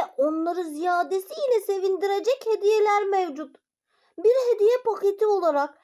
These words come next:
insanların kalbine sevinç dolduracağımı düşününce hep böyle heyecanlanıyorum. Şimdiden beni açtıkları zaman yaşayacakları duyguların hayalini kuruyorum. Bilhassa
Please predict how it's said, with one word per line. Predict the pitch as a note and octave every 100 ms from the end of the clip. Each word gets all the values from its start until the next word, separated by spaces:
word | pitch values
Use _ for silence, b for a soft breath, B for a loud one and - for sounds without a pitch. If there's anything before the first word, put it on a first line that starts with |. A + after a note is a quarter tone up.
| b b
insanların | F4+ A4+ C5 A#4 A4+ A#4 A#4+
kalbine | G#4+ G#4 G4+ G#4 A4 G#4+
sevinç | A#4 A4 A#4 - -
dolduracağımı | F4+ D#4 F#4 F4+ F4 F4+ F4+ D#4+
düşününce | F4+ A4 A#4 B4+ F4+ C#4 b b b
hep | D#5+ D#5+ -
böyle | C5+ A4+ C5 C#5
heyecanlanıyorum. | B4+ B4 A#4+ A4+ A#4 A#4 A4 G#4+ E4 C4+ _ _ _ _ -
Şimdiden | - F5+ D#5 B4 F#4+ G4+ G4+ b D4
beni | G4+ A4 G#4+ G#4+
açtıkları | - A#4 A#4 A4 A4
zaman | G#4+ G#4+ G#4+ G#4+
yaşayacakları | F#4 F#4+ C5 A#4 A4 A#4+ A#4+ A4+ F#4
duyguların | G4 G4 G4+ A4+ B4+ F4
hayalini | E4+ G4+ A4 A4+ A4+ A#4+ B4
kuruyorum. | B4+ A4+ G#4 E4+ D4 - _ _ _ b b b
Bilhassa | F4 D5 B4+ C#5+ C5+ G4 F4+ G4